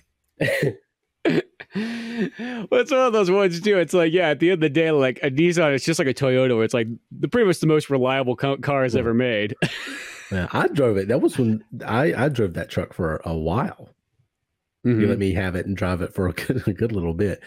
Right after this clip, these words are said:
Speaker 1: I was the one who, it finally broke down when I was driving it. But yeah, those little Datsuns, man, which eventually became, it's, Nissan is a Datsun. They, uh, why did
Speaker 2: Yeah,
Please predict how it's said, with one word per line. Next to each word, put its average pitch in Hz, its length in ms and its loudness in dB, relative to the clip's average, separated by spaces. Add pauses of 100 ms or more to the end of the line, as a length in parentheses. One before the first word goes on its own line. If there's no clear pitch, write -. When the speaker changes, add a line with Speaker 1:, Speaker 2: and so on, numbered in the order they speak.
(720)
Speaker 1:
I 107 60 0
was 127 120 0
the 101 60 2
one 95 140 2
who, 98 160 0 (160)
it - 220 -6
finally 110 320 0
broke 92 320 -2
down 95 220 -2
when 82 120 -2
I 82 60 0
was 82 140 -2
driving 85 340 -2
it. 67 100 -10 (580)
But 95 100 -6
yeah, 95 160 0
those 104 220 -2
little 113 200 -2
Datsuns, 90 340 -4
man, 80 340 -2 (800)
which - 220 -2
eventually 92 400 0
became, 87 320 0
it's, 104 180 -2
Nissan 123 580 2
is 90 140 0
a 80 60 0
Datsun. 82 340 -2
They, 85 160 2
uh, 104 120 2
why 98 260 0
did 160 80 2
Speaker 2:
Yeah, 113 200 -4